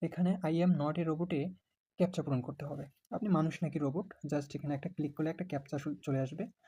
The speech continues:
যা চাইবে সেটাতে ক্লিক করতে হবে, আহ, ক্লিক করতে হবে। আচ্ছা, যা হোক, আমি তাহলে এখানে আমার পিন কোডটা দিয়ে দিচ্ছি, আমি ডিরেক্টলি দেখিয়ে দিচ্ছি। পিন কোডটা দিয়ে দিলাম,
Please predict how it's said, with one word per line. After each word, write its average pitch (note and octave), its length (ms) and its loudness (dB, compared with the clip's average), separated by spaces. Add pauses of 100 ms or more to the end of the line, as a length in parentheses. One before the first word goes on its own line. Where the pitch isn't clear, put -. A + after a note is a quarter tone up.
(280)
যা C#3+ 180 2
চাইবে D3 340 4
সেটাতে - 300 -4
ক্লিক D3 240 -6
করতে D3+ 260 -6
হবে, D#3+ 220 -2 (680)
আহ, C3+ 300 0 (160)
ক্লিক E3 340 -2
করতে E3+ 320 -4
হবে। D3 380 0
আচ্ছা, D#3+ 180 -6
যা D3+ 140 -2
হোক, D#3+ 100 -2
আমি C#3+ 160 0
তাহলে D#3 260 -2
এখানে D#3+ 320 -2 (140)
আমার C#3 200 2 (360)
পিন C#3 160 2
কোডটা C#3+ 280 -4
দিয়ে C3 200 -4
দিচ্ছি, D3 340 -6 (720)
আমি C#3 300 0 (140)
ডিরেক্টলি C#3 360 0
দেখিয়ে C#3 420 0
দিচ্ছি। D3+ 340 -6 (1040)
পিন D3 140 0
কোডটা C#3+ 280 -4
দিয়ে C3+ 180 0
দিলাম, C#3+ 340 -2